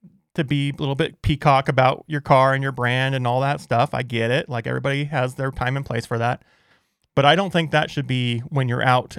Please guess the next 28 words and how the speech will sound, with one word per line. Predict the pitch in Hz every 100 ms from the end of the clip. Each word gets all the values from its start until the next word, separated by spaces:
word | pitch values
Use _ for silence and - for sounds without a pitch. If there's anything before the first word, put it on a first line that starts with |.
| -
actually | 127 127 139 123 117 113 110 - _ -
running, | 123 120 113 135 - _ -
right? | 123 123 -
Like, | 180 120
if | 127
you're | 151 170
running, | 147 170 131 113 113 - _ _ _ _ _ _ -
you | 131
need | 143 147
to | 131
be | 135
safe, | - 147 - - _
and | - 127
you |
need | 135
to | 139
be | 139
safe | 147 135
for | 123
you, | 117 135
but | 160 123
you |
need | 127 123
to |
be | 127
safe | - 123
for | - 135
others. | 143 - -